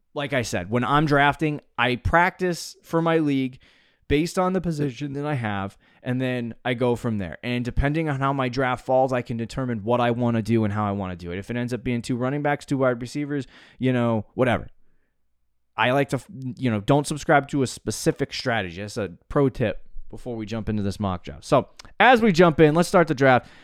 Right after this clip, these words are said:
Um, I'm gonna go by myself, probably gonna go really fast, even though I just wasted, um, twelve minutes talking about that. Um, really interesting start to this draft.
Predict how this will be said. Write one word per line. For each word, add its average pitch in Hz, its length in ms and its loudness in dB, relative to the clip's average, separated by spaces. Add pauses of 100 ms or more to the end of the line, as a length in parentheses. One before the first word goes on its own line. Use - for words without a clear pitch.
(200)
Um, 135 340 2
I'm 151 100 -2
gonna 175 60 -2
go 165 100 6
by 170 120 6
myself, 165 480 4
probably 170 400 6
gonna 156 200 2
go 147 160 2
really 143 280 0
fast, 123 420 0
even 123 180 -4
though 123 100 -2
I 120 80 0
just 110 180 -4
wasted, 117 680 -2 (420)
um, 104 560 -6 (840)
twelve 127 300 0
minutes 117 240 -2
talking 110 300 -2
about 95 200 -6
that. 101 200 -6 (480)
Um, 135 380 4
really 196 340 8
interesting 160 680 -2
start 139 380 2
to 135 100 -2
this 117 300 0
draft. 110 500 2